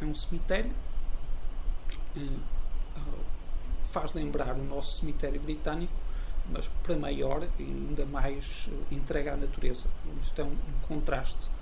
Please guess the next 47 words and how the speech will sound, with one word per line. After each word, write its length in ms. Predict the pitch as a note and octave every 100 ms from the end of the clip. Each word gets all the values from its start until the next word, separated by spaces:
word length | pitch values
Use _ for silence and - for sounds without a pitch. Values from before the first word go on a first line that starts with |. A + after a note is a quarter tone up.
| - -
tremendo 420 | - C#3+ C#3 D3 - -
com, 80 | - - -
com 60 |
o 80 | C#3 -
que 80 | -
é, 60 | - - - - - - - - - - - -
com 120 | D#3
o 40 |
que 120 | E3
é 40 | D#3
possível 640 | - - - D#3 D3+ - - - -
encontrar 480 | - D#3 D3 C#3+ D3+
em 100 | D3+
cemitérios 440 | - F3 D#3 D3+
portugueses. 420 | - - D#3+ - -
Eh, 100 | - - - -
tem, 160 | - B2+ B2+ -
tem 100 | C3+
um 140 | C3+
ar 120 | C#3
de 80 | D3+
abandono, 420 | D#3 E3+ E3 D3 C3+ -
mas 120 | -
não, 320 | C#3+ - C#3+
não 100 | C#3+
é 60 | D3
exatamente 640 | C#3+ C#3+ - D3+ C#3+ -
isso 180 | D#3+ - - - - - - - -
que, 80 | D3
eh, 320 | D3 D3 C#3+ - -
que, 600 | D3+ D#3 - - - -
eh, 80 | - - - - - - - - - -
que 60 |
se 180 | - -
entende, 440 | D3+ - D3 D3+ - - D3 C#3 C#3+
não 140 | D3+
é 100 | D3
o 60 | C#3+ - -
que 80 | D#3+
impressiona 400 | - - E3+ E3+
mais. 200 | F3+ F3
O 40 |
que 120 | -
impressiona 300 | F3 - F3+
mais 240 | F3+ F3+ G3
é 80 |
que, 240 | G3+ -